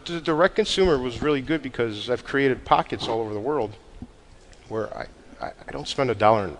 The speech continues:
advertisement, marketing, nothing. It's word of mouth. You know, I, I have guys that smoked my stuff for two years from day one,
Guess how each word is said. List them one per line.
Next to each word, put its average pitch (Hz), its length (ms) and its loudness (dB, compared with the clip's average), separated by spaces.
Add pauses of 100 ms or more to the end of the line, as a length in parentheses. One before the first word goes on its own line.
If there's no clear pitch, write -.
advertisement, 95 680 -4
marketing, 98 480 -8
nothing. 87 360 -10 (760)
It's 113 140 -8
word 113 180 -4
of 95 80 -4
mouth. 98 280 -4 (380)
You 101 60 -8
know, 95 60 -6
I, 104 200 -6 (400)
I 117 60 0
have 113 220 2
guys 120 260 4
that 110 140 -4
smoked 120 240 -6
my 107 80 -2
stuff - 260 -6
for - 100 -16
two - 160 -12
years 123 340 -4
from 104 180 -4
day 104 100 0
one, 117 400 0